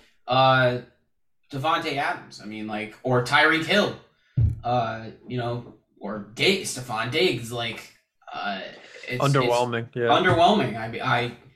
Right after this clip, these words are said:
Speaker 1: and it's, it's weird. I feel like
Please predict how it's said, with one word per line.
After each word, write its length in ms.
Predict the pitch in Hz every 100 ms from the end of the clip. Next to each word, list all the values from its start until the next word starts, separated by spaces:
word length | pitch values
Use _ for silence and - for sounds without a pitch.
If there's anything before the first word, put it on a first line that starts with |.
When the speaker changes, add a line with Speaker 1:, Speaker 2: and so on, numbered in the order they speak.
| _ _ _ _ _ 131
Speaker 1:
and 180 | 131
it's, 400 | 131 127 - - -
it's 220 | 120 -
weird. 540 | 113 139 151 120 117
I 100 | 120
feel 220 | 127 123
like 520 | 120 113 110 - -